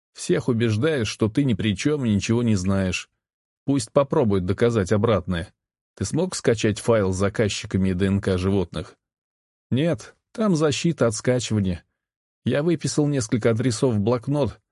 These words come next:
когда начальник уходил на обед. Но этот блокнот забыл в ящике рабочего стола. Завтра заберу». «Хорошо, будь осторожен.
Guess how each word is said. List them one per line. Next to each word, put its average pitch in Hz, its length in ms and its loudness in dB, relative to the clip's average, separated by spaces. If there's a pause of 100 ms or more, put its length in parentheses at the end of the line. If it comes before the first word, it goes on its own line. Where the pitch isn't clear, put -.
(140)
когда 107 280 2
начальник 110 480 0
уходил 107 460 2
на 104 160 2
обед. 98 360 0 (500)
Но 147 140 -2
этот 160 200 0
блокнот 160 480 0
забыл 139 380 2
в 139 40 0
ящике 123 500 0
рабочего 117 460 0
стола. 107 500 0 (420)
Завтра 131 440 0
заберу». 98 440 2 (720)
«Хорошо, 104 680 -2 (240)
будь 123 280 0
осторожен. 107 640 0